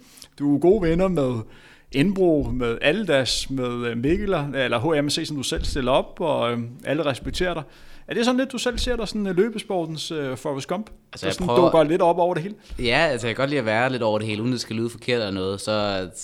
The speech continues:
Speaker 2: så tror jeg faktisk bare godt, jeg kan lide at, at, at hænge ud med, med alt og alle, og prøve at gøre mig gode venner med så mange som muligt. Øhm,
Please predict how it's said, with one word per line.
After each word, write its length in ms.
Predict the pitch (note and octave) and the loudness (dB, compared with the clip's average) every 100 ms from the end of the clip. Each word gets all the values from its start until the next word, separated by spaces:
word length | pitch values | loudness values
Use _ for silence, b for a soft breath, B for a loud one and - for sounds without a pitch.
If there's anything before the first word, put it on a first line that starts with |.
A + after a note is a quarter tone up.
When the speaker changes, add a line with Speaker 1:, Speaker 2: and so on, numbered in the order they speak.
| - - - - - | -14 -14 -16 -16 -14
Speaker 2:
så 120 | - A#2+ | -10 -4
tror 160 | - | 0
jeg 60 | A#2+ | 0
faktisk 260 | G2+ F#2+ - - | 0 -2 -8 0
bare 180 | G#2 | 0
godt, 180 | G#2+ A2+ | 2 -2
jeg 80 | A2 | -4
kan 100 | A2 | -6
lide 240 | G#2+ G#2 | -6 -6
at, 420 | F#2+ F#2+ F#2 F#2 F2+ - - - - | -8 -10 -12 -14 -16 -16 -16 -16 -8
at, 420 | G2 F#2 F2 F2+ | -6 -6 -8 -8
at 60 | |
hænge 240 | G2 G2+ G2+ | -8 -6 -6
ud 120 | A2 | -4
med, 440 | A2 G2+ F#2+ F#2 | -6 -6 -10 -10
med 140 | F#2 F#2 | -6 -4
alt 280 | F2+ G#2 - | -2 -2 -4
og 120 | F2+ | -4
alle, 360 | F2+ G#2 A2+ | -4 -8 -10
og 360 | G2 F#2 F#2 F2+ | -8 -8 -8 -6
prøve 120 | - | -4
at 40 | G2+ | -4
gøre 100 | G2+ | -4
mig 120 | G2 | -4
gode 140 | G2+ G#2+ | -4 -4
venner 120 | G#2 | -4
med 100 | G2 | -6
så 80 | G#2 | -6
mange 220 | F#2 G#2+ | -6 -6
som 140 | A#2+ | -6
muligt. 380 | A2 A2 B2 B2 - - | -6 -4 -6 -8 -12 -10
Øhm, 580 | G2 G2 F#2+ F#2 F#2+ | -8 -8 -8 -8 -10